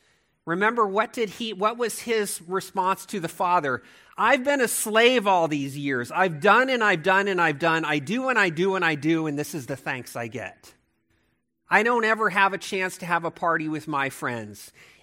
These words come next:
I expect that transactionally that I'm righteous, I'm good to go, and Dad, why, wh-, when, when am I going to,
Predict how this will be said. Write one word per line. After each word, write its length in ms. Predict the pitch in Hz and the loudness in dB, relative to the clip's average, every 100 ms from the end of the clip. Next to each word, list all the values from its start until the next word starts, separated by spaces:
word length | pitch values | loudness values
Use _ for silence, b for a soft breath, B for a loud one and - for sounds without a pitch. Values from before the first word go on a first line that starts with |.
| - | 0
I 200 | 180 220 | 2 2
expect 600 | 220 - - - 202 - | 0 -6 -6 -2 -2 -2
that 140 | 170 - | -8 -6
transactionally 1120 | - 214 233 220 190 185 - 180 180 175 170 B _ | -4 -2 -2 -2 -2 -4 -6 -8 -4 -6 -8 B _
that 200 | 165 160 | -2 -2
I'm 320 | 160 190 190 | 0 0 0
righteous, 580 | 156 175 170 185 170 - - | -2 -2 -4 -6 -6 -8 -2
I'm 240 | 180 185 | -2 0
good 180 | 185 170 | -2 -2
to 60 | 165 | -2
go, 440 | 160 160 151 147 B B | 0 2 0 -4 B B
and 200 | - 160 | -6 -4
Dad, 340 | 147 165 165 147 | 0 2 2 -2
why, 360 | 151 160 170 | -2 -2 -2
wh-, 360 | 156 143 151 - | -6 -10 -12 -10
when, 380 | 151 185 196 175 | -6 -4 -4 -4
when 180 | 185 196 | -2 -2
am 140 | 175 | 0
I 160 | 165 180 | -2 -2
going 320 | 160 156 143 | -4 -6 -6
to, 340 | - 147 143 | -6 -6 -6